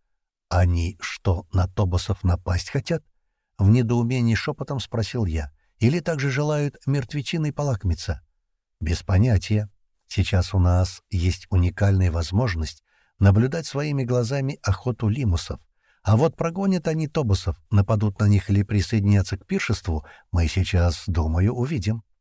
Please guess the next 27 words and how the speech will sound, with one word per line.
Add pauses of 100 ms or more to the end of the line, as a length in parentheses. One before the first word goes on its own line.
(640)
Мы
все
резко
замолчали (380)
и
стали
внимательно
наблюдать
за
действиями
лимусов. (720)
Тобосы
продолжали
жрать
трупы
анец. (340)
Двое
из
них,
вон
уже
набив
свое
брюхо,
лежат
около
тел